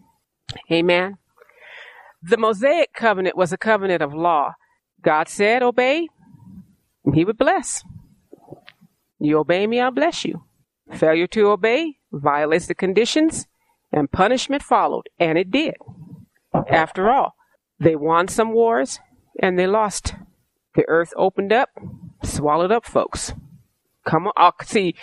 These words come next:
we like to make this like, pe-, people tell you, "Well, you know, you have God, you know, because you need a crutch." Uh, brother, if this is a crutch, okay, give me something else, all right? This is not a crutch because God is nobody to play with. He ain't no joking God.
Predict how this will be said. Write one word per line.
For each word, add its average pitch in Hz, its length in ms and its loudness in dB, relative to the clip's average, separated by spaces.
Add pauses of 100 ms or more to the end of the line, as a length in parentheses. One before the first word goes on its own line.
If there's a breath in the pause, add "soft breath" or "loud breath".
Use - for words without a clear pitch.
(140 loud breath)
we 240 140 2
like 247 240 2
to 233 80 0
make 208 220 -2
this 202 200 0
like, 175 220 0 (180 loud breath)
pe-, 202 100 2
people 202 220 0
tell 214 200 2
you, 175 260 0
"Well, 165 280 2 (280 loud breath)
you 190 140 2
know, 165 80 0
you 170 160 -2
have 165 300 0
God, 175 480 0 (180 loud breath)
you 185 120 0
know, 175 100 2
because 160 340 0
you 202 120 -4
need 170 160 0
a 147 40 -4
crutch." 175 460 0
Uh, 175 200 0
brother, 202 340 2
if 170 180 -2
this 226 180 0
is 185 140 -4
a 143 80 -2
crutch, - 640 -2
okay, 180 340 0
give 196 260 0
me 214 120 0
something 147 320 -2
else, 185 480 -2
all 151 200 0
right? 185 220 2 (220 loud breath)
This 247 180 4
is 196 120 -4
not 214 280 2
a - 100 -6
crutch - 380 0
because 160 280 -4
God 202 280 2
is 160 100 -8
nobody 180 400 0
to - 80 -12
play 233 280 0
with. 156 160 0
He 240 140 -2
ain't 196 160 0
no 156 140 0
joking 156 380 0
God. 185 200 2